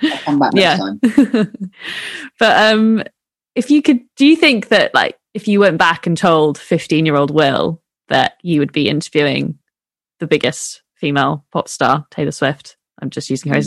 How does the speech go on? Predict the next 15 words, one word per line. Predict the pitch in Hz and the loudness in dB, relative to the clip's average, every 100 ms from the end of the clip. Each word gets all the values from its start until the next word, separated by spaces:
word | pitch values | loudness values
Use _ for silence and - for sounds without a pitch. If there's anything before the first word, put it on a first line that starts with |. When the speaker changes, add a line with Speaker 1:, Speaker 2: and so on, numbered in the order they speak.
| 139 | -4
Speaker 2:
an | |
Speaker 1:
Mm. | |
Speaker 2:
example | 127 160 | -6 -6
'cause | - | -4
I | 117 139 - | -2 -2 -2
absolutely | 85 - - | -6 -4 -4
love | 156 - | -4 -2
her. | 160 156 | -4 -2
But | 175 165 - - - _ | -2 -2 -6 -20 -20 _
in | 196 | 2
the | 180 | 4
Speaker 1:
Yeah. | 160 127 | 4 2
Speaker 2:
world, | - - _ _ - - - - | -2 -8 _ _ -20 -20 -20 -4
what, | 180 196 - _ _ _ _ _ _ - | 2 2 0 _ _ _ _ _ _ -14
like, | - 117 - | -6 0 0